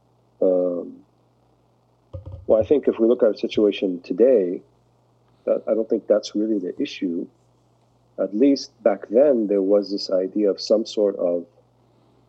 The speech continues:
authority associated with study, um, and the level of proficiency. Now, I don't feel that's the case. I feel it's more about popularity and, uh, charisma and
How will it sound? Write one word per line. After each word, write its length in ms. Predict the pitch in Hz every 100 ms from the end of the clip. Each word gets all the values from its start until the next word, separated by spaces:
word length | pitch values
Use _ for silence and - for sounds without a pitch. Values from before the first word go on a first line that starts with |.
| -
authority 600 | - - 127 117 - 104
associated 640 | 98 113 107 - 107 95
with 300 | 95 104 -
study, 500 | - - 135 98 78 _ _ _ _ _ _ _ _ _ _ _ -
um, 720 | 95 90 87 87 85 87 92
and 200 | 92 92
the 20 |
level 400 | 92 98 110 104
of 100 | 101
proficiency. 680 | - 98 117 - 95 - 92 90
Now, 320 | 98 104 101
I 60 | 101
don't 240 | 98 98
feel 200 | - 95
that's 240 | 87 87
the 60 | 90
case. 340 | - 139 -
I 60 | -
feel 360 | - 95 92 85 _ _ _ _ -
it's 140 | -
more 100 | 98
about 220 | 90 87
popularity 720 | - 92 87 101 117 95 - - _ -
and, 380 | 90 87 85 -
uh, 240 | 82 82 -
charisma 600 | 90 98 98 85 78 82
and 320 | 82 82 80